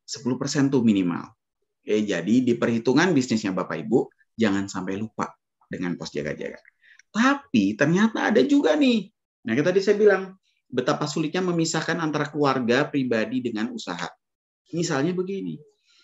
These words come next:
usaha itu karena masih U K M,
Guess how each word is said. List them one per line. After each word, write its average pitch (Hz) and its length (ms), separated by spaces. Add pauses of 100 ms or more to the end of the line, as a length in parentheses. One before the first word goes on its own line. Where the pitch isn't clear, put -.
(880)
usaha 190 480
itu 175 560 (720)
karena 147 240
masih 143 400
U 131 80
K - 240
M, 90 320